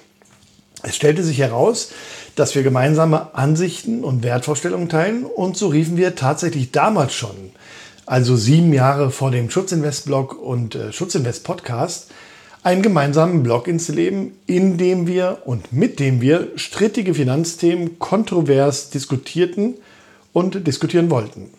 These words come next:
Doch um das nicht weiter zu strapazieren, die Rede ist von Raimund Brichter, Diplom-Volkswirt, ausgebildeter Journalist,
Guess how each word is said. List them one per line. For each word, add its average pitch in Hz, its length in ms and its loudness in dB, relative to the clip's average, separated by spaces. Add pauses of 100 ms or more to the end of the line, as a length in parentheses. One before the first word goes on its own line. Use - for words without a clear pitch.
(840)
Doch 127 100 -2
um 147 100 2
das 151 160 4
nicht 147 140 0
weiter 143 260 0
zu 139 120 -4
strapazieren, 185 720 -2 (400)
die 135 100 2
Rede 180 280 2
ist 160 200 0
von 127 260 -4
Raimund 156 540 -2
Brichter, 151 560 0 (180)
Diplom-Volkswirt, 156 1080 0 (240)
ausgebildeter 156 720 2
Journalist, 135 600 -2